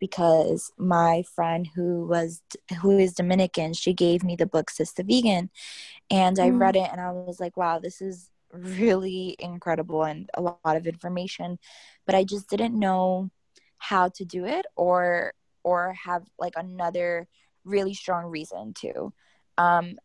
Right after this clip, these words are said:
Speaker 1: and then I watched Earthlings, and I was, like, traumatized. <laughs> I was like, "Oh my gosh, never again. Like, these poor animals." I ate a veggie burger that day and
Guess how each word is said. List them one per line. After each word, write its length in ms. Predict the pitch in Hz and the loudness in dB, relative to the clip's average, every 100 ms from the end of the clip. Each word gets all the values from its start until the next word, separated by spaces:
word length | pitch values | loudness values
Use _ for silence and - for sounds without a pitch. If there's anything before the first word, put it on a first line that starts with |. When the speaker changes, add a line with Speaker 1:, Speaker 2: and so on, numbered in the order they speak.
| - | -6
Speaker 1:
and 260 | 196 202 | -4 -4
then 100 | 202 | -4
I 80 | 226 | -4
watched 320 | 254 254 - - | -4 -4 -6 -4
Earthlings, 680 | 175 170 170 165 180 202 - - | -4 -4 -10 -10 -10 -12 -12 -8
and 160 | 165 | -4
I 100 | 165 | -4
was, 240 | 160 160 165 | -4 -4 2
like, 340 | 156 156 - _ _ - | 2 2 -4 _ _ -16
traumatized. 1120 | - 175 165 156 - - - 330 - 349 320 | 0 2 2 -2 -6 -6 0 0 0 -2 0
<laughs> 40 | - | 2
I 100 | 233 | 0
was 260 | 208 220 | 0 -8
like, 300 | 202 196 196 _ - | 0 0 0 _ -2
"Oh 160 | 220 240 | 0 2
my 180 | 247 240 | -2 0
gosh, 380 | 185 180 190 - _ - _ - | 2 2 0 -6 _ -20 _ -18
never 560 | 196 196 190 196 233 240 | -12 -2 2 2 2 0
again. 680 | 247 208 180 170 170 196 196 | 0 0 2 2 -2 -6 -10
Like, 400 | 190 180 170 170 - 185 | -2 0 0 -2 -10 -18
these 200 | 185 - - | -18 -18 -14
poor 260 | 190 196 117 | -4 -2 -2
animals." 680 | 170 170 165 160 160 165 175 _ _ _ _ _ _ _ | -6 -6 -6 -4 -4 -6 -10 _ _ _ _ _ _ _
I 800 | 175 170 170 170 165 165 170 170 _ | 2 4 6 4 2 -2 -8 -14 _
ate 160 | 180 185 | -12 -10
a 60 | |
veggie 320 | 185 180 185 180 | -6 -6 -6 -8
burger 340 | 180 180 180 | -8 -4 -4
that 180 | 175 175 | -4 -6
day 280 | 160 170 - | -8 -8 -8
and 360 | 160 156 165 | -10 -12 -16